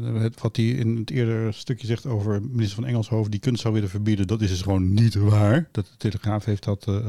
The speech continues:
verdraaid, die, die feiten. De, eh, nou ja, het hele verhaal over microagressie enzovoort, dat is een rapport wat is verschenen wat allemaal sociologische termen gebruikt.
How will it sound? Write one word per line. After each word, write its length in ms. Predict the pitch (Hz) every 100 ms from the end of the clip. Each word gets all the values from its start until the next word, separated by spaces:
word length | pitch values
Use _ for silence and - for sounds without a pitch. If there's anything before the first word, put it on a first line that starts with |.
| 101
verdraaid, 560 | 92 98 98 95 110 -
die, 200 | 107 107
die 140 | - 101
feiten. 420 | 107 101 98 120 - - - - - - - - _ -
De, 200 | 120 117
eh, 100 | 113 107 101 101 107 110 113
nou 120 | 117
ja, 20 | 98
het 80 | 98
hele 220 | 110 139
verhaal 280 | 123 135 139
over 180 | 120 113
microagressie 840 | 143 143 139 123 135 120 127 131
enzovoort, 320 | 127 113 127
dat 100 | 123 113
is 40 |
een 80 | 107
rapport 340 | 107 - 123
wat 200 | 117 110
is 100 | 107
verschenen 360 | - - 110 101
wat 100 | 101
allemaal 280 | 101 101 95
sociologische 500 | - 104 120 95 -
termen 220 | 131 123
gebruikt. 340 | 107 113 107